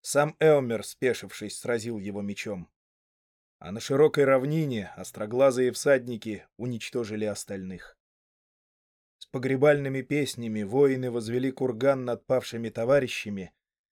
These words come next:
затем, разложив огромный костёр, развеяли по ветру пепел своих врагов.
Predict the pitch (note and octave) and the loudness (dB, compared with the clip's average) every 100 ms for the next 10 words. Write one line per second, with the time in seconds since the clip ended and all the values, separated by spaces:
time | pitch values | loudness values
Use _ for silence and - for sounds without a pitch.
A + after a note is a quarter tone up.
0 | _ _ - A#2 D#3+ D3 C#3+ B2 C#3+ C3+ | _ _ -8 0 2 4 4 6 4 4
1 | C3+ C#3 B2+ D3 C#3 C3+ C3+ B2 - D3 | 2 2 4 4 4 -2 -4 -4 2 4
2 | C#3 A2+ _ _ - A#2 G#2+ A#2+ C#3+ C3 | 4 0 _ _ -8 -8 -6 -2 0 0
3 | A#2+ A2+ A2+ G#2+ B2+ - A2+ G#2 - A#2 | -2 -4 -6 -2 -2 -4 -8 -10 -8 -8
4 | G#2 G2+ - G2+ G2+ F#2+ F#2 G2 F#2 G2+ | -8 -12 -10 -8 -8 -8 -10 -10 -8 -8
5 | - | -10